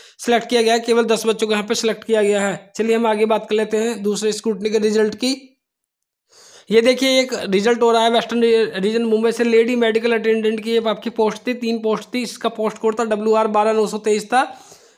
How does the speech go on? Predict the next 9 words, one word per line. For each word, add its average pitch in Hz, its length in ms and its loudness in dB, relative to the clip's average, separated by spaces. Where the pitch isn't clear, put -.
एसएससी 285 400 -2
सिलेक्शन 277 380 -2
पोस्ट 277 220 0
फेज 262 240 -2
इलेवन, 247 440 -2
इलेवन 233 460 0
से 247 180 -2
थी 247 200 -4
ये। 233 180 2